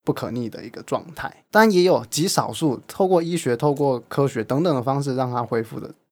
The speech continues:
只能说就是说，我们都知道这件事情不容易，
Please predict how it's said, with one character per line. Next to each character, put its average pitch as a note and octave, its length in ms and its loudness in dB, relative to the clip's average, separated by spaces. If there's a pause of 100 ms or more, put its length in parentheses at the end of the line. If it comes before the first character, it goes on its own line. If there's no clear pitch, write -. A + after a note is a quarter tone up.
(460)
只 - 320 -4
能 D#3+ 120 6
说 A3 160 2
就 A3 120 0
是 A3 80 0
说， G3 260 -2 (560)
我 C#3 100 4
们 C3 220 2
都 F#3+ 140 2
知 F3+ 180 -6
道 E3+ 160 4
这 D3+ 140 0
件 C#3+ 160 0
事 C#3 160 -2
情 A2 180 -10
不 A#2+ 140 -4
容 F2+ 260 -8
易， - 180 -14